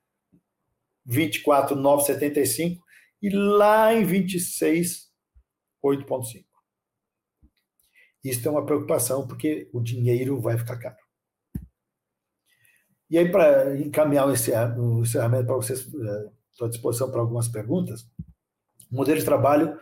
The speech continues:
eh, mudou desde a, desde a pandemia. Então, nós tivemos trabalho híbrido, isso é uma tendência de vinte e três, ela começou em vinte e dois, mas é uma tendência. Ele vai trazer novo papel pros escritórios, vai mudar tudo, o jeito,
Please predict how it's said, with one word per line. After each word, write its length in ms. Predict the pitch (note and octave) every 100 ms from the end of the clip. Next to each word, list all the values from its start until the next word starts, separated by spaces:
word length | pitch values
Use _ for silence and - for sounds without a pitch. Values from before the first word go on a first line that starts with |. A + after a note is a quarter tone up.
| _ _ _ _
eh, 100 | B2+
mudou 400 | C#3 D3+ D3 D3+
desde 260 | B2+ A2+ B2
a, 120 | A2+ - A2+ A2+
desde 240 | A2+ A2+
a 240 | G2+ F#2+ - _ _
pandemia. 540 | A2+ B2 A#2 C#3+ - - _ _ _ _ _ _
Então, 120 | -
nós 160 | C#3 B2+
tivemos 320 | C3 B2+ A#2
trabalho 420 | A#2+ C3 C#3+ C#3+
híbrido, 360 | C#3 C#3+ A#2+ A#2
isso 120 | -
é 40 | B2+
uma 180 | B2+
tendência 560 | B2+ B2 A#2 C#3 A#2 B2
de 140 | A2+
vinte 220 | A#2 A#2+ A#2
e 60 |
três, 360 | A2+ D#3 E3 B2
ela 180 | A#2 A#2
começou 460 | C3+ B2+ A2 D3+
em 60 | A#2+
vinte 160 | B2 -
e 40 |
dois, 200 | B2 B2
mas 160 | A2+ B2
é 40 |
uma 140 | B2
tendência. 460 | A#2+ A2+ C#3 - - _ - _ _
Ele 140 | A2+ A#2
vai 180 | C3+ B2+
trazer 560 | C3+ A2+ C#3 B2 A#2 - _ _ _ _
novo 460 | C3 B2 D3+ D3+ A#2+
papel 320 | A#2+ C#3+ B2
pros 120 | A2+
escritórios, 440 | - A#2+ B2+ D3+
vai 120 | B2+ A#2+
mudar 180 | B2+
tudo, 520 | A2+ B2+ D#3+ A#2+ A2+ A#2
o 80 |
jeito, 400 | A2+ C3+ D3+ D3+